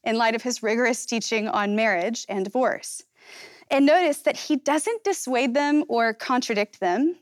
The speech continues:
because, frankly, he implies they've drawn the right conclusion.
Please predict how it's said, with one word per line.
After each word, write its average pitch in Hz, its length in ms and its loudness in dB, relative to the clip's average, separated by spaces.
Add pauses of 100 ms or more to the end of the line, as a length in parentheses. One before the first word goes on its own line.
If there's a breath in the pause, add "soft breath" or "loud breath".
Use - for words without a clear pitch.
(100)
because, 269 480 -2
frankly, 285 520 0
he 254 200 -2
implies 214 640 0 (500 soft breath)
they've 262 180 0
drawn 220 300 0
the 233 80 -2
right 196 240 0
conclusion. 226 640 -2